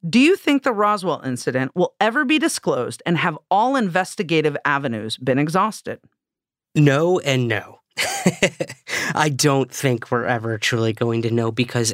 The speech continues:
Speaker 2: any firsthand witness to that event is long gone. And that's extremely unfortunate. And the cover-up, in a way, I think did win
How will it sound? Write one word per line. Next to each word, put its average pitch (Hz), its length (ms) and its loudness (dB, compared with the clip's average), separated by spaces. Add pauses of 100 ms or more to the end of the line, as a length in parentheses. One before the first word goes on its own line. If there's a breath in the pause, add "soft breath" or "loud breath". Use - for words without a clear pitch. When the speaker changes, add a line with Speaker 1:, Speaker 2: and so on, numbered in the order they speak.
(120)
Speaker 2:
any 139 240 4
firsthand 120 760 -2
witness 113 420 0
to - 120 -4
that 113 180 -2
event 110 340 -4
is 117 280 0
long 78 320 -6
gone. 101 400 -16 (340 soft breath)
And 131 180 4
that's 123 200 2
extremely 147 680 2
unfortunate. 110 800 -2 (300 soft breath)
And 131 200 4
the 127 40 0
cover-up, 139 600 -2 (380)
in 175 340 6
a 160 80 0
way, 151 600 0
I 131 160 -4
think 131 440 -4
did 139 300 2
win 139 500 0